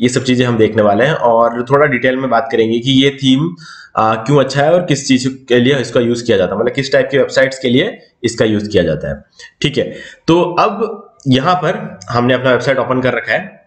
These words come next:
ठीक है, ये हमारी website कुछ इस तरीके से, जो बेसिक सा जो theme रहता है टू थाउजेंड ट्वेंटी थ्री का, जो by default theme है, वो अभी यहाँ पर installed है। ठीक है, अब इस video को start करने से पहले मैं आपको बताना चाहूंगा कि हमारे पास अभी दो offers चल रहे हैं।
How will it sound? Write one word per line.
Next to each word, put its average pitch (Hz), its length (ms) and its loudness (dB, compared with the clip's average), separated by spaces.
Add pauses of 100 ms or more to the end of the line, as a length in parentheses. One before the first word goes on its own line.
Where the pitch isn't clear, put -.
(120)
ठीक 113 160 0
है, 123 80 2
ये 104 120 0
हमारी 107 220 0
website 104 240 -2
कुछ 104 120 -2
इस 104 100 -4
तरीके 101 240 0
से, 180 260 2
जो 160 320 2
बेसिक 135 340 0
सा 151 120 0
जो 143 140 0
theme 131 260 0
रहता 120 240 0
है 139 120 4
टू 131 140 -6
थाउजेंड 120 280 -6
ट्वेंटी 110 220 0
थ्री 110 180 -4
का, 127 100 2
जो 135 100 0
by 107 120 2
default 110 400 2
theme 104 100 -6
है, 143 60 6
वो - 140 2
अभी 113 180 0
यहाँ 101 120 2
पर 101 160 0
installed 80 380 -6
है। - 80 -14 (440)
ठीक 147 140 -2
है, - 140 -2 (380)
अब 233 460 0
इस 185 120 2
video 190 220 2
को 220 120 2
start 165 420 -2
करने 165 160 2
से 160 120 -4
पहले 160 180 2
मैं 160 60 2
आपको 151 160 2
बताना 139 180 2
चाहूंगा 135 280 2
कि 135 100 -2
हमारे 131 180 2
पास 135 140 2
अभी 139 140 -4
दो 123 180 4
offers 127 340 2
चल 110 140 0
रहे 98 160 4
हैं। 190 80 0